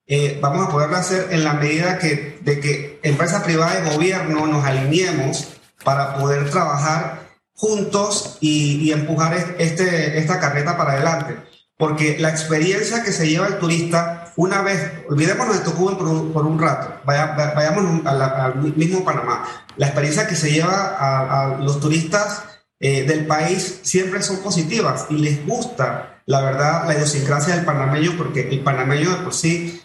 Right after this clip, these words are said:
es campechano, el, el panameño es, eh, eh, o sea, a-, atiende bien a la gente. Eh, y, y, y le digo de verdad que,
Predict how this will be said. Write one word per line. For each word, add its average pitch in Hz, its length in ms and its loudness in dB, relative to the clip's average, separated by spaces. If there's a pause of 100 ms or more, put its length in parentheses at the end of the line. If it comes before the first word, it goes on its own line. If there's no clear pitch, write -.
(120)
es 160 560 -2 (400)
campechano, 147 720 2
el, 143 80 0 (160)
el 131 140 -2
panameño 143 580 2
es, 180 560 0
eh, 151 540 2
eh, 143 40 0
o 143 40 0
sea, 165 160 2
a-, 139 380 -2
atiende 185 440 0
bien 151 200 2
a 151 60 0
la 143 80 0
gente. 127 520 -2 (240)
Eh, 127 420 0
y, 147 540 0
y, 143 720 2
y 156 80 2
le 147 180 2
digo 175 220 2
de 185 60 0
verdad 156 360 0
que, 190 420 -2